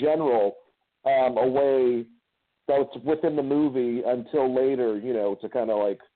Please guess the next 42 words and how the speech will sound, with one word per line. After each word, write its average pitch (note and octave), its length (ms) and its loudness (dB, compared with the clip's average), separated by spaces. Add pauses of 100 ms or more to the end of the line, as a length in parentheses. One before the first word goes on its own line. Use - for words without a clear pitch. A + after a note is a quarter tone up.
(300)
show C#3 160 2
it C3 80 2
off C3+ 220 0
in A#2+ 100 -4
a, A#2 140 -6
in A#2+ 60 -4
a A2 200 -6
future B2+ 240 -8 (100)
trailer, E3+ 380 2
just A#2+ 180 -6
say C3+ 220 0
for A2+ 80 -10
the A#2+ 60 -4
movie C#3+ 240 -2
is G#2+ 160 -8
good C#3 180 0
in A2 140 -10
general. A2 420 -2
So, A#2+ 240 -2 (540)
yeah, G3 280 2
he G#3 140 -2
also A#3 640 -2
might F#3+ 320 0
be F3+ 220 -6
scary F#3 320 2
like E3 160 2
Shere E3 240 0
Khan, D#3 480 -2 (120)
for C3 220 -4
sure. D3 380 0 (160)
Um, A2+ 480 0 (540)
but, D3 180 2
uh, D3 320 2
that's, F#3+ 160 0 (100)
that's F3+ 220 -2
something. D3+ 260 0
I C#3+ 80 0
can't F3+ 300 -2
wait F#3 180 0
for E3 80 -8
my D#3 140 0
niece D3+ 240 -4